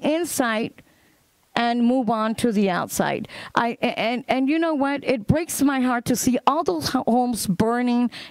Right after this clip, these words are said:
empty lots. It, it looks beautiful right now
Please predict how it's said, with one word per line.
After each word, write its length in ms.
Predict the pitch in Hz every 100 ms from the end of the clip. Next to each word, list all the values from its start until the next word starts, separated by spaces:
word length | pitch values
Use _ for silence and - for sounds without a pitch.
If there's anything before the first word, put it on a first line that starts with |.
| -
empty 400 | 269 330 294 320
lots. 420 | 269 214 208 220 -
It, 140 | 330
it 160 | - -
looks 240 | 370 285
beautiful 540 | 226 269 349 320 277 240
right 220 | 214 -
now 240 | 214 214